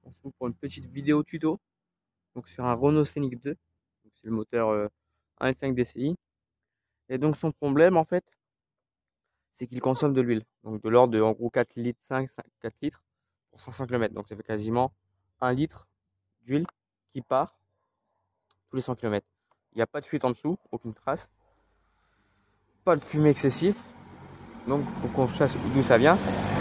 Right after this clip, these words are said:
Et il y a trois possibilités en cause dessus. Soit le reniflard qui est bouché,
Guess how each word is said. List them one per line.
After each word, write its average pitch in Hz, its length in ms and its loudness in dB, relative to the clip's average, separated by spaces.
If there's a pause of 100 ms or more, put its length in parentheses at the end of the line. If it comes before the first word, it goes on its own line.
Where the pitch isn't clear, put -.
(220)
Et 160 80 10
il 165 60 10
y 151 60 10
a 147 60 6
trois 196 200 6
possibilités 185 560 4
en 156 140 6
cause 139 340 4 (880)
dessus. 107 320 -4 (600)
Soit 170 260 4
le 156 60 4
reniflard 131 600 2 (240)
qui 113 60 -4
est 113 40 -2
bouché, 117 320 -2